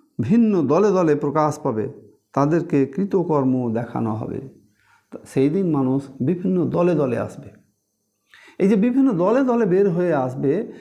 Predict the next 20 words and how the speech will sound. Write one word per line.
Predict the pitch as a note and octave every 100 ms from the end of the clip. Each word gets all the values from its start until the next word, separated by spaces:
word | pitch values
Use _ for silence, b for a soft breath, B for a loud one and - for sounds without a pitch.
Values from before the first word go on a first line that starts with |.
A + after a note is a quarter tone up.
| B
এই | D3
বিভিন্ন | C#3 G3+ A3+ A3+
দলে | C#3 F3 A#3+
দলে | A3+ A3
বের | D3+ F#3 G3+
হওয়ার | E3 F#3 F3+
বিভিন্ন | D3 G3+ G#3 G#3 F#3
ব্যাখ্যা | D3+ E3+ - G3 C4+ B B -
তাফসীরকারকরা | D3 - D#3 D3 C3+ C3+ -
করেছেন। | G3+ - - - C3+ - _ _ _ _ b b b b b b _ -
প্রথম | G#3+ D4+ C#4+
ব্যাখ্যা | A#3+ A#3
করা | A3+ G#3 G3+
হচ্ছে | F3+ F3 C#3+ F3+ A#3 B B B C#3
যে, | F#3 A3+ D#3+
যে | F#3+
সমস্ত | A#3 C4+ C#4 -
মানুষগুলো | F#3 D#3+ G#3 F#3 F#3 G3+ G#3+
সৎকর্মশীল | - - F#3 F#3 F3+ D#3+ D3 C#3+ - D3+
নেককার, | C#3 C#3 A#2+ G#2+ - -